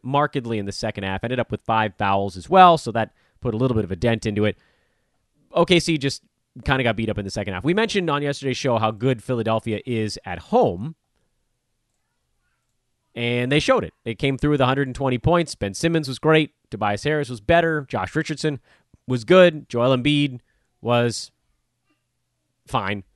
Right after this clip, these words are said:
Almost triple-doubled, but a, a severe lack of other stuff. And then Al Horford,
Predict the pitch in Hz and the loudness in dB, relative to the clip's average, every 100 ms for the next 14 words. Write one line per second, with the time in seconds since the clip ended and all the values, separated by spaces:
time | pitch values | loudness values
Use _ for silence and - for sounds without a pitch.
0 | _ _ _ _ _ _ - 165 208 156 | _ _ _ _ _ _ -4 0 2 0
1 | 156 123 101 123 92 80 87 87 - 98 | -2 -4 0 0 0 -6 -6 -6 -6 -8
2 | 87 - 110 156 139 110 107 110 90 80 | -6 -6 0 2 2 0 -2 -2 -6 -8
3 | - 120 95 - - 76 78 - _ _ | -4 -4 -4 -10 -12 -12 -12 -18 _ _
4 | _ _ 110 113 127 135 143 160 196 190 | _ _ -8 -4 -2 0 0 0 0 0
5 | 196 160 | -2 -2